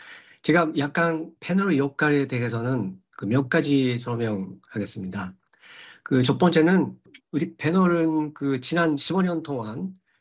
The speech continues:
그 보고서를 통해 그 북한 제재 그 위반 방법을, 어, 객관적으로, 어, 전달을 해왔다고, 어, 생각합니다. 그리고 그 두 번째는 그 패널의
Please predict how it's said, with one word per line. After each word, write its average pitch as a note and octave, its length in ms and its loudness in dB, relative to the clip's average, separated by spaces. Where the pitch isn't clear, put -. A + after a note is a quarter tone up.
그 C3 320 0
보고서를 C#3+ 600 0
통해 A#2 480 -6
그 A2 200 -10
북한 A#2+ 640 0
제재 A#2 760 -2
그 A2 380 -4
위반 D3+ 360 4
방법을, B2 840 -2
어, G2+ 540 -10
객관적으로, D3 920 -2
어, G#2+ 120 -12
전달을 B2+ 400 0
해왔다고, A2+ 840 -4
어, G2+ 40 -18
생각합니다. G2 720 -8
그리고 C#3+ 340 2
그 C3 140 -2
두 - 140 -12
번째는 D3 560 0
그 B2 300 -10
패널의 F3 640 0